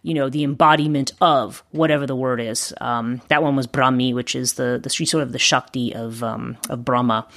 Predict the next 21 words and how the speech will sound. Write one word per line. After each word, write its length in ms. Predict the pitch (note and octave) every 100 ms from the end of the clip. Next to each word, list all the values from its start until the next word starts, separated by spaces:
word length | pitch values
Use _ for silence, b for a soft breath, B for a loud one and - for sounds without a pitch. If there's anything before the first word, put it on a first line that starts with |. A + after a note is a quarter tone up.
| B B B B -
But 220 | B2 C3+
also 400 | A#2+ - C#3+ B2+
you 100 | C3
might 200 | B2 B2
say, 160 | C3
you 140 | A#2 B2+
know, 140 | A2
Daya 400 | A2+ B2+ C3 B2+
Rupina 360 | B2 A#2+ D3 C3+
Samstata, 640 | - B2+ B2+ A#2+ - A2
who 100 | C#3+
is 80 | C3
the 120 | C#3+
embodiment 520 | B2+ A#2+ C3+ C3 A#2+
of 80 | A#2+
compassion. 640 | - C#3 D3+ B2 - - -
We 100 | B2
continually 600 | C#3 - D3 B2+ A#2+ A#2
bow 240 | A#2+ A2+
to 120 | -
you. 220 | E3 -